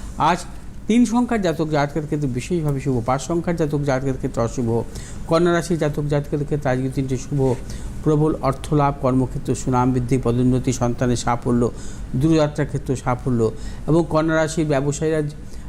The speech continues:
আজকে সর্বক্ষেত্রে সাফল্য পাবেন। যে সমস্ত কন্যা রাশি জাতক জাতিকারা পেশাগত ব্যবসা বা ধাতব ব্যবসার সাথে যুক্ত, আপনাদের সাফল্য। শুভ দিক হচ্ছে উত্তর দিক, শুভ রং হচ্ছে আপনাদের সবুজ এবং সাদা। আজ চার সংখ্যার জাতক জাতকের ক্ষেত্রে বিশেষভাবে শুভ,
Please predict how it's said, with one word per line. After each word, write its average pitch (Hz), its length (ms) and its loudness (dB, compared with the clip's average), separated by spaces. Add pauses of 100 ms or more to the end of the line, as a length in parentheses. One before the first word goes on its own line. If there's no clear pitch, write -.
(140)
আজকে 143 300 4
সর্বক্ষেত্রে 165 640 0
সাফল্য 123 440 0
পাবেন। 117 280 2 (420)
যে 185 120 4
সমস্ত 233 340 2
কন্যা 185 280 2
রাশি 180 240 0
জাতক 151 360 0
জাতিকারা 170 360 0
পেশাগত 151 500 0
ব্যবসা 143 360 0
বা 143 100 4
ধাতব 139 500 0
ব্যবসার 147 300 0
সাথে 139 120 0
যুক্ত, 139 220 0
আপনাদের 131 380 2 (380)
সাফল্য। 123 560 2 (320)
শুভ 214 260 6
দিক 208 220 4
হচ্ছে 208 300 2
উত্তর 202 320 0
দিক, 104 220 0
শুভ 170 180 -2
রং 156 380 2
হচ্ছে 170 240 0
আপনাদের 165 320 2 (380)
সবুজ 196 340 4
এবং 131 200 2
সাদা। 113 380 0 (360)
আজ 160 280 2 (300)
চার 156 160 2
সংখ্যার 208 380 0
জাতক 170 300 0
জাতকের 147 340 2
ক্ষেত্রে 143 240 -2
বিশেষভাবে 135 560 0
শুভ, 135 280 4